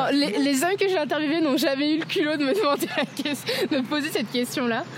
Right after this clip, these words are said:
Speaker 2: Euh, alors, bah, je dirais que,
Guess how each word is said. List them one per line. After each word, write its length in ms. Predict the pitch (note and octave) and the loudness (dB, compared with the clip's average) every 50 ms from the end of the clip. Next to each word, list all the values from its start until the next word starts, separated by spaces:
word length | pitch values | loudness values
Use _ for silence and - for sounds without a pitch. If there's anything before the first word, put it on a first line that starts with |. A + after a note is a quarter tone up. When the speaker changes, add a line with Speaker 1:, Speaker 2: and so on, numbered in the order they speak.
| - - - - - - - - - - - - | -8 -8 -8 -8 -8 -8 -8 -10 -10 -12 -8 -4
Speaker 2:
Euh, 1160 | G#3+ G#3+ A3 A3 A3+ A3+ A3 A3 A3 A3 G#3+ G#3+ G#3+ G#3+ G#3 G#3+ G#3+ G#3+ G#3 G#3 G#3 G3+ G3+ G3+ - - - - - - - - - - - - - - - - - A#3 | -2 0 0 2 2 2 2 2 2 2 2 0 0 0 2 2 2 2 2 2 0 0 -2 -4 -6 -8 -12 -12 -14 -14 -14 -14 -16 -14 -14 -14 -14 -14 -14 -10 -4 -2
alors, 280 | A3 A3 G#3+ G#3 G#3 - - | 0 0 0 0 0 -2 -2
bah, 180 | G#3+ A3+ A#3 A#3 | 0 0 2 2
je 60 | A3+ | 2
dirais 260 | G#3+ A#3 A#3+ B3 C#4+ | 2 2 2 0 0
que, 80 | C4+ | -2